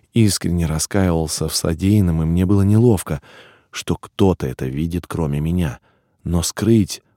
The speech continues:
утаить что-либо я не мог. Я видел свои достижения и хорошие дела и был горд этим.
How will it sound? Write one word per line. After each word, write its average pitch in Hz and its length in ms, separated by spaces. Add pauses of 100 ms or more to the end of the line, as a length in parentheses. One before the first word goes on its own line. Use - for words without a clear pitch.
утаить 107 560
что-либо 85 480
я 73 220
не 82 160
мог. 98 400 (360)
Я 98 200
видел 104 240
свои 92 240
достижения 92 720
и 80 40
хорошие 90 460
дела 87 360
и 87 80
был 92 200
горд 107 380
этим. 73 400